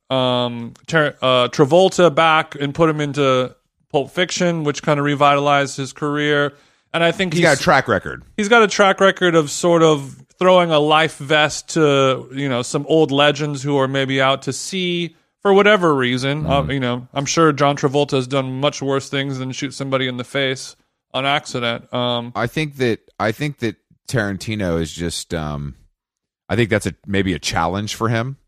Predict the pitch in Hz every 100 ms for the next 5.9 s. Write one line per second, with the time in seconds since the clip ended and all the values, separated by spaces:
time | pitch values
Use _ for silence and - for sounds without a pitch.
0 | - - 180 185 156 185 165 185 185 180
1 | 175 160 - 139 - 165 156 156 156 151
2 | 151 139 - 135 131 165 - 160 156 156
3 | 151 143 147 151 - - 143 151 147 127
4 | - 151 135 131 - 139 139 135 - _
5 | 131 131 131 139 139 123 135 127